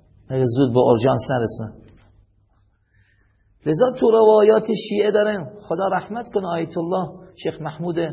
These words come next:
اکبرزاده رو، تو کتاب الاربعینات که تو جهان اسلام این کتابش نظیر نداره، از شیعه و سنی،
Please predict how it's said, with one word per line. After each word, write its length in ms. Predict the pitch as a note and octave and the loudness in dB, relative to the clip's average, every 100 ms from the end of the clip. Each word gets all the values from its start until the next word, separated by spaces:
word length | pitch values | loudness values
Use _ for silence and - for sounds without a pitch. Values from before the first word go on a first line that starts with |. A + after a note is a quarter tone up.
| - | -10
اکبرزاده 600 | - C#3+ C#3+ C3+ C3 C3 C3 | -14 -8 -6 -6 -6 -6 -8
رو، 100 | A#2+ - _ _ _ _ _ _ | -12 -20 _ _ _ _ _ _
تو 100 | - | -12
کتاب 440 | - D#3 F3+ E3 D#3+ D#3 - - - | -6 -4 0 0 0 -2 -4 -18 -6
الاربعینات 1080 | D3+ D#3 - D#3 D3 D3+ C#3+ D#3 E3 E3+ - - - _ | -4 -2 0 -2 2 0 0 -4 -2 -4 -4 -12 -20 _
که 100 | - | -14
تو 140 | - D#3 | -6 -2
جهان 380 | D#3 E3 F#3+ | 0 0 -2
اسلام 420 | E3 D#3 - F3 E3 | -4 -6 -8 -8 -6
این 180 | F3 | -8
کتابش 440 | E3+ D#3+ F3+ E3 D#3+ E3+ | -6 -4 -4 -4 -6 -6
نظیر 420 | F3 F3+ A#3+ B3 F#3 | -4 -2 -2 -2 -2
نداره، 280 | D#3 A#2 F#2+ - _ _ _ _ _ _ _ _ _ _ _ - _ _ _ _ - | -4 -6 -12 -20 _ _ _ _ _ _ _ _ _ _ _ -20 _ _ _ _ -4
از 140 | F#3 - | -4 -2
شیعه 140 | A3+ | 0
و 120 | B3+ A#3+ - | 2 2 0
سنی، 360 | F#3 E3 A#2 | -2 -4 -10